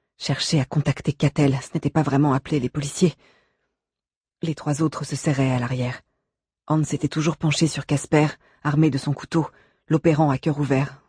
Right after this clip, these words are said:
comme si redonner vie à cet automate était plus important que de sauver celle de Lola. Eléa s'accrochait à Pierre,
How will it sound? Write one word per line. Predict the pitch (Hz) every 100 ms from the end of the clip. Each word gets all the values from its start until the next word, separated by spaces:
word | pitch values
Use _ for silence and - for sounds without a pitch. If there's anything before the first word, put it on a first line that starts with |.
| -
comme | 139
si | 143 160
redonner | 156 151 151 143
vie | 160 143
à |
cet | - 147
automate | 147 151 151 151 - - -
était | 170 160
plus | - 170
important | 151 147 - 151
que | 139
de | 127
sauver | - 135
celle | 147 87 107
de |
Lola. | 135 143 131 - _ _ _ _ _ _ _ _ _ _ _ _ _ _ _ _ _ _ _ 190
Eléa | 170 170 160
s'accrochait | 156 - 160 - 151
à |
Pierre, | - 156 147 143 143